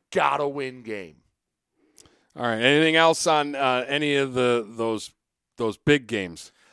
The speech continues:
Speaker 1: Uh, well, Armada did beat Algonac, so Armada got another win.
Speaker 2: Yep,
Speaker 1: Just to,
Speaker 2: fifty-eight forty-seven.
Speaker 1: just to round out,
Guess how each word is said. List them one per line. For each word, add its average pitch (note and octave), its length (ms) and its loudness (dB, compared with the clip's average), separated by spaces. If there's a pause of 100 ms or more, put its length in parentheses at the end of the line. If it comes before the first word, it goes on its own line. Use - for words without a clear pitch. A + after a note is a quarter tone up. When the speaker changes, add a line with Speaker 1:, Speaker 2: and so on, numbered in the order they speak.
(160)
Speaker 1:
Uh, D#3 460 0
well, D#3+ 120 -4
Armada A#3 360 -2
did F3+ 260 -4
beat - 180 -8
Algonac, B2+ 580 -2
so C3+ 100 -12
Armada B2+ 340 -8
got B2 240 -2
another A2 320 -8
win. F#2+ 320 -16
Speaker 2:
Yep, G#2 200 -6
Speaker 1:
Just - 100 -20
to, C#3 80 -4
Speaker 2:
fifty-eight C3+ 420 -2
forty-seven. B2 720 -2
Speaker 1:
just - 140 -18
to D3 100 -10
round B2+ 500 -8
out, A#2 320 -4